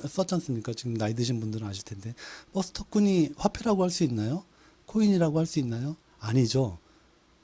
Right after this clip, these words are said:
근데 버스 회사들은 이 토큰을 모아서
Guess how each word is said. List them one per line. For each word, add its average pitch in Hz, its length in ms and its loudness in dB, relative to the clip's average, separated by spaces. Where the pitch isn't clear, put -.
근데 208 180 6
버스 214 320 4
회사들은 185 640 4
이 170 140 4
토큰을 214 440 6
모아서 131 540 2